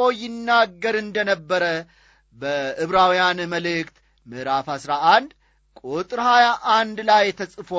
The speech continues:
እናገኛለን። ዕብራውያን ምዕራፍ አስራ አንድ ቁጥር ሃያ አንድን ተመልከቱ። በእርግጥ ያዕቆብ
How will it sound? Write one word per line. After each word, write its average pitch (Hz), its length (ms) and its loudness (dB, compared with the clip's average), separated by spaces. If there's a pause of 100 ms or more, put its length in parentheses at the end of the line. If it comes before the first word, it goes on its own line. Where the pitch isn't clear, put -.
(100)
እናገኛለን። 135 1080 -6 (540)
ዕብራውያን 156 540 -2
ምዕራፍ 156 360 0
አስራ 156 220 -6 (120)
አንድ 147 320 -6 (720)
ቁጥር 170 220 -6
ሃያ 214 220 8
አንድን 196 380 -2
ተመልከቱ። 143 500 -8 (1600)
በእርግጥ 156 360 -4 (420)
ያዕቆብ 320 600 4